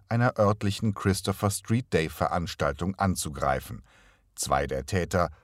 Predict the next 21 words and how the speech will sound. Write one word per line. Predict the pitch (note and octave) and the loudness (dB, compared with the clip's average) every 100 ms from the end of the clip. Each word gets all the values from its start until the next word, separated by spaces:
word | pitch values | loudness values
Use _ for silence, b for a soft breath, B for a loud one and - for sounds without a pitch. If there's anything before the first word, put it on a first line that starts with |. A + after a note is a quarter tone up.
| b | b
waren | - G#2 A#2 | 4 4 6
jünger | C3 G2+ F#2+ F2 E2+ | 4 6 6 4 0
als | A2 - | -2 -4
vierzehn | - - F2+ D#2 - F#2 F#2+ | -4 0 0 0 -2 0 0
Jahre. | E2+ C#2+ B1+ A#1 A#1 _ _ _ _ _ | 2 0 -2 -8 -16 _ _ _ _ _
Der | G2 G2+ G2+ | 4 6 6
stellvertretende | - B2+ F#3 F3+ - C3+ - A#2 G#2+ | 4 2 2 0 0 -2 0 2 4
Bürgermeister | G2+ A2 G2 E2+ C#2 C2 - C#2+ B1+ | 6 8 6 4 2 0 -2 -6 -6
Gordon | D2 E2+ D#2 D2 C#2+ | 0 4 4 4 -2
Lemm | C#2+ E2+ F#2 F#2 F#2 B - | 0 4 6 4 2 B -4
kennt | C3+ C3+ - - | 0 0 0 -8
die | D2 | -10
Probleme. | - D2 C2+ D2 C2+ - - _ B B B B | -6 -6 -6 -6 -8 -14 -18 _ B B B B
Er | G#2+ B2+ | 2 4
beobachtet | C#3 A#2+ G#2+ C3+ F3 D#3+ F3 | 4 4 4 6 4 2 -2
bei | - F2 | 2 2
vielen | - B2 D#3 B2+ | 2 -2 2 6
jungen | G#2+ A2+ G2+ | 6 8 8
Menschen | F2+ G2 G#2+ - A#2 | 8 6 4 0 0
einen | - G#2 G#2+ G2+ D2+ | 4 4 6 6 4
Werte-Backlash. | F#2 B2+ - F#2 C2+ D#2 C#2+ - C#2+ C2 A1 - | 2 2 2 0 2 2 2 0 -2 -2 -4 -10